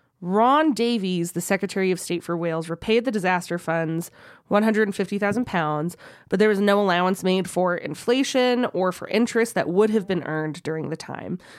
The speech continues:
So that was kind of shitty initially, that they were like, "Well, here's technically what we owed you," even though it was nineteen sixty-six and that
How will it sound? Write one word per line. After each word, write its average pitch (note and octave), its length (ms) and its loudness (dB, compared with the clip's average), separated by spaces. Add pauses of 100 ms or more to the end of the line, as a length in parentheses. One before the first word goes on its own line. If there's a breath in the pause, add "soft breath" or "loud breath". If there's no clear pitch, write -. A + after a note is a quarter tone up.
So - 140 0
that A#3 180 6
was A#3 160 0
kind F3 260 0
of D#3+ 60 -4
shitty D3 500 -6 (460 soft breath)
initially, E3+ 640 2
that C#3+ 140 -6
they D3+ 80 -2
were D#3+ 120 0
like, D#3 180 -2
"Well, E3 100 0
here's A3 340 2
technically F#3 540 -2
what D#3 180 -2
we D#3 160 0
owed F3 200 2
you," D3+ 260 -2
even D#3+ 360 -2
though D3+ 200 -2
it - 60 -8
was E3 120 -6
nineteen E3 320 -4
sixty-six D#3+ 680 -6
and D#3 320 -2
that D3+ 180 -4